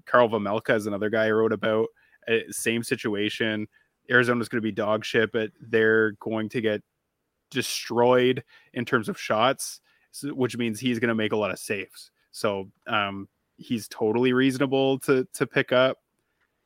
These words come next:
James Reimer is another guy, that's still here. I don't know. There's, there's a number. Ilya Samsonov is, is still available. He may take the starter's job at some point. Linus Ullmark's another guy in that same situation.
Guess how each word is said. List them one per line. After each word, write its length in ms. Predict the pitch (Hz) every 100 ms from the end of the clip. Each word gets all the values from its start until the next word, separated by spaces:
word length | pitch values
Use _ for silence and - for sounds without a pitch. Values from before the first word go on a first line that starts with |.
| _
James 280 | - 131 135
Reimer 520 | 104 104 110 131 147
is 100 | 139
another 260 | 135 131 139
guy, 680 | 127 123 123 127 127 127 127 _ _ _ _
that's 140 | 120 -
still 220 | 139 131
here. 640 | 120 123 120 123 123 123 _ _ _ _ _
I 120 | - 156
don't 120 | 160
know. 160 | 151
There's, 240 | 120 127 127
there's 240 | - 139
a 60 | 156
number. 340 | 135 135 127
Ilya 300 | 113 131 151
Samsonov 640 | - 131 - 123 139 139 139
is, 140 | 135
is 240 | - 123 -
still 200 | 143 135
available. 680 | 120 123 127 127 127 123 123
He 300 | 120 120 123
may 280 | 117 113 127
take 240 | 135 131
the 80 | 127
starter's 380 | - 117 123 110
job 420 | 117 113 113 117 _ _ _
at 120 | 117 -
some 160 | 117
point. 460 | 113 120 113 113 -
Linus 300 | 117 113 110
Ullmark's 440 | 107 110 110 -
another 240 | 110 107 107
guy 260 | 107 107
in 120 | 104
that 160 | 104 104
same 220 | - 104
situation. 720 | 104 104 107 101 101 113 101